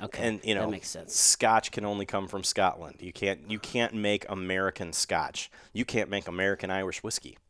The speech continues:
Speaker 2: And there's a, you know, there's distinct processes to all of it. So,
Speaker 1: Oh, wow.
Speaker 2: yeah.
Speaker 1: Could you make something and say it is, though?
Speaker 2: I mean, I have made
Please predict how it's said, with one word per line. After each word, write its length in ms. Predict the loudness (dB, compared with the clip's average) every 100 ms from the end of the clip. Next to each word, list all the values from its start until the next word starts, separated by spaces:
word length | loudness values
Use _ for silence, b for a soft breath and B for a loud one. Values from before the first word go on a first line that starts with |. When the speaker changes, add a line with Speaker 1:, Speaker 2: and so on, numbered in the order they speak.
| b b b b
Speaker 2:
And 140 | -2
there's 180 | 0 2
a, 80 | -2 -4
you 100 | -8
know, 80 | -4
there's 240 | -4 -2
distinct 360 | 0 0 0 2
processes 600 | 4 4 2 -2 -4 -6
to 60 | -6
all 300 | -8 -8 -10
of 140 | -14
it. 160 | -16 -12
So, 140 | -8
Speaker 1:
Oh, 120 | -6 -6
wow. 300 | -8 -10 -8
Speaker 2:
yeah. 140 | -6 -6 _ -4
Speaker 1:
Could 180 | -4 -2
you 80 |
make 180 | -2 -2
something 300 | -2 -4 -4
and 140 | -6 -4
say 260 | -4 -4
it 100 | -2
is, 180 | -2 -2
though? 220 | -2 -2 b b b b b b b _ _ 2
Speaker 2:
I 120 | 4
mean, 360 | 6 8 6 4 B B B
I 200 | 4 6
have 340 | 6 6 6 4
made 640 | 0 2 4 6 4 2